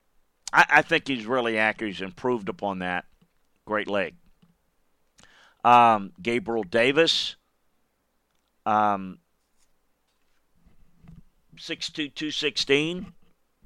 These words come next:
big frame. Um,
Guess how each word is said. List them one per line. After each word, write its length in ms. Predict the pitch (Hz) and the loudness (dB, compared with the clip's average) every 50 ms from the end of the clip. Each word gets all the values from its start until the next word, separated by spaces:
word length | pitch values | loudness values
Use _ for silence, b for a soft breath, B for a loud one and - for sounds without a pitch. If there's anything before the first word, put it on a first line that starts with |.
| - - - _ - | -20 -20 -12 _ 0
big 180 | 147 147 - | 0 0 0
frame. 580 | - - - 151 151 156 165 170 175 175 156 - _ _ _ _ _ _ _ _ _ _ - 175 - - _ - _ _ _ _ - - - - _ _ _ _ _ _ _ _ _ _ - | -2 0 2 4 4 4 2 0 -4 -8 -10 -14 _ _ _ _ _ _ _ _ _ _ -20 -20 -20 -20 _ -20 _ _ _ _ -20 -20 -20 -20 _ _ _ _ _ _ _ _ _ _ 2
Um, 540 | 110 113 110 104 101 98 98 95 92 - | 4 6 6 6 4 2 0 -4 -12 -16